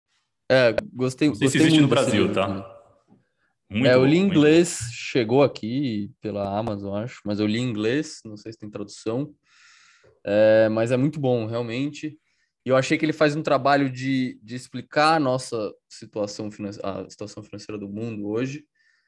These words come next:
Speaker 1: é, de uma maneira rápida, clara, como a gente chegou até aqui,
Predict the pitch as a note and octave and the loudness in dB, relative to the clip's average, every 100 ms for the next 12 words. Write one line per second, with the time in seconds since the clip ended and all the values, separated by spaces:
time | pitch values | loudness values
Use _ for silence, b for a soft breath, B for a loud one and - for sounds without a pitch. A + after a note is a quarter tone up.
0 | _ _ - G#2+ A2 A2+ A2+ A2+ A2 G#2+ | _ _ -6 0 2 4 4 4 4 2
1 | G#2 G#2 G2 F2 _ - A2 A#2+ A#2+ A#2+ | 0 -2 -4 -10 _ -18 -10 -6 -4 -2
2 | A#2+ A#2 G#2+ A2 B2 D3+ - C3 - B2 | -2 -2 -4 -6 -6 -6 -8 -12 -6 -4
3 | C3+ D#3+ E3 - _ _ _ _ _ _ | -2 -2 -4 -8 _ _ _ _ _ _
4 | - D#3+ F#3+ F3 D3+ - B2+ B2+ A#2+ A#2+ | -4 -2 -2 -4 -8 -8 -4 -4 -2 -6
5 | - - D#3 G3+ | -6 -12 -10 -10